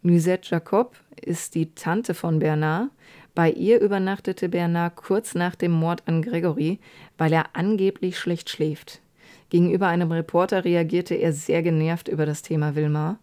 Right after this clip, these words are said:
Er antwortet aufgebracht, „Ja, lass uns über die Wilmars reden. Sie haben mich ausgenutzt und nun haben sie dafür bezahlt. Es tut mir leid für den Kleinen,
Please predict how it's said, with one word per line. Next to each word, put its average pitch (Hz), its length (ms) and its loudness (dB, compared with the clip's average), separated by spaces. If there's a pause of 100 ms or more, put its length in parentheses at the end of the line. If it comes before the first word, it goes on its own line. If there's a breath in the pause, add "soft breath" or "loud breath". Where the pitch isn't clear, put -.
(560 loud breath)
Er 170 280 0
antwortet 180 500 0
aufgebracht, 165 560 0
„Ja, 196 300 2
lass 160 260 0
uns 170 140 -2
über 175 160 2
die 170 160 6
Wilmars 165 500 4
reden. 151 300 2 (240 loud breath)
Sie 165 160 2
haben 170 160 6
mich - 160 2
ausgenutzt 220 600 4
und 180 160 -2
nun 185 220 4
haben 175 240 4
sie 170 140 4
dafür 170 260 2
bezahlt. 156 540 0 (260 loud breath)
Es - 100 -12
tut 190 200 4
mir 180 80 4
leid 170 240 4
für 170 100 -2
den 165 120 0
Kleinen, 156 440 2